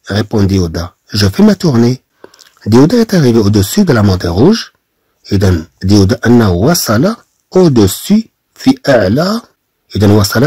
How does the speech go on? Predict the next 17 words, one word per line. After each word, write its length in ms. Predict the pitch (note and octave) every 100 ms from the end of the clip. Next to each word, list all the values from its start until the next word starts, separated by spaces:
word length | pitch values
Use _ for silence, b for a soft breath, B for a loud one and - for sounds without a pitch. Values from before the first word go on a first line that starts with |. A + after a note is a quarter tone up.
| -
إلى 180 | G#2 C#3+
مرتفع 600 | C#3 G2+ - G2+ - F#2+
ما. 360 | F#2+ G2 C#3+ A3 _ _ _ _ _ _ _ _
مرتفع 500 | A2+ G2+ - G2 D3
فوق 500 | A#2+ E3+ A#3+ - - - _ _ _ _ _ _ _ _ -
la 260 | B2 E3+
montagne 400 | F#3 C#3+ A2+ A2+
rouge. 460 | F#2+ F2 E2 E2 - _
كما 200 | - C3+
نقول 580 | C3 B2 - F3+ G3+ F#3 - _ _ _
الطلعة 240 | - G#2 C#3+
الحمراء. 440 | - F#2 D2+ - _ _ _ -
نتكلم 320 | - D#3 B2
عن 120 | A2+
منطقة 520 | A#2 A2+ A#2+ D3+ A#3 - _ _
تسمى 360 | - F#3 A#3
هكذا. 440 | F#3 G#2 - D2+